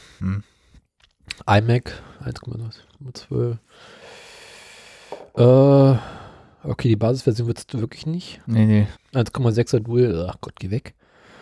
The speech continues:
Speaker 2: Ähm, Retina,
Speaker 1: Hm.
Speaker 2: drei eins.
Speaker 1: Acht Gigabyte Arbeitsspeicher.
Speaker 2: Arbeitsspeicher, acht Gigabyte.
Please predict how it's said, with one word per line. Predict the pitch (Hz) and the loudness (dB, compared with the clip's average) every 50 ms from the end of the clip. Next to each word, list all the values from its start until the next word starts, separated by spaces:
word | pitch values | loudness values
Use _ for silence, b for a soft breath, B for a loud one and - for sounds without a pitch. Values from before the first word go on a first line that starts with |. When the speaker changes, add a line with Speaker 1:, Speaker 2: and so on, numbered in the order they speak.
| b b b b b b _ _ | b b b b b b _ _
Speaker 2:
Ähm, | 113 110 120 120 120 117 120 120 117 117 117 120 120 120 b b b b b b b b b b b b b b b b b b b _ _ _ _ _ _ _ _ _ _ _ _ - - - - | 2 4 6 6 6 4 4 2 0 -4 -8 -8 -10 -12 b b b b b b b b b b b b b b b b b b b _ _ _ _ _ _ _ _ _ _ _ _ -20 -20 -16 -6
Retina, | 117 123 135 156 - - 175 170 175 175 180 175 b b b b b b b b _ | 0 2 2 2 2 0 0 2 2 2 0 -2 b b b b b b b b _
Speaker 1:
Hm. | - 147 147 151 - _ _ _ _ _ _ - - - - | -6 -4 -4 -4 -6 _ _ _ _ _ _ -20 -20 -12 -2
Speaker 2:
drei | - 117 107 110 117 | 2 4 6 6 4
eins. | 107 113 131 147 160 - - - - - B B B B B B B B B B B B B B B B B B - | 4 2 2 0 0 -6 -12 -16 -18 -20 B B B B B B B B B B B B B B B B B B -2
Speaker 1:
Acht | 131 127 | -2 2
Gigabyte | - 151 139 131 113 | 4 4 4 4 4
Arbeitsspeicher. | 113 127 131 - - 131 135 139 139 139 139 139 135 b b b - | 4 2 2 2 0 0 2 2 2 2 2 0 -2 b b b 0
Speaker 2:
Arbeitsspeicher, | - 131 131 143 139 - - 143 135 - 135 117 | 4 4 6 4 4 4 2 2 2 2 0 0
acht | 113 - _ | -2 -4 _
Gigabyte. | - 147 139 147 135 - - 143 147 - - | -12 -4 -2 -2 -2 0 0 0 0 -2 -6